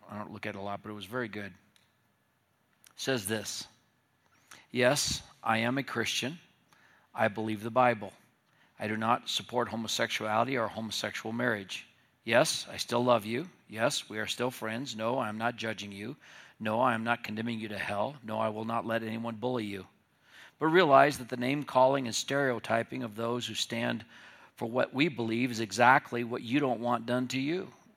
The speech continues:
We have a right to speak what we believe, the same as you have the right to speak what you believe."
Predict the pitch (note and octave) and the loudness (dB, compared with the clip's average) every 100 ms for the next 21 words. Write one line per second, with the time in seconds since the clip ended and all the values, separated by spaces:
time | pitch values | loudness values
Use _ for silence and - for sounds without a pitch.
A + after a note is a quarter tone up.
0 | - B2 B2+ A#2+ A#2+ B2 B2+ B2 - A#2+ | 0 8 8 8 4 4 2 -4 -4 -2
1 | C3 D3+ B2+ A#2 A2 A2 G#2+ G#2+ B2 C#3 | -2 0 -2 -2 -2 -4 -4 -2 -2 -2
2 | A2 - A2+ A#2+ A2+ G2 A#2+ D#3 A2+ G2+ | -4 -4 -2 -2 -4 -4 -2 0 0 -2
3 | G#2+ G#2+ G#2 - - G#2+ G#2+ - G#2+ - | -6 -6 -6 -8 -6 -6 -6 -8 -12 -8
4 | C#3 A2 G2 G2 | -6 -8 -10 -14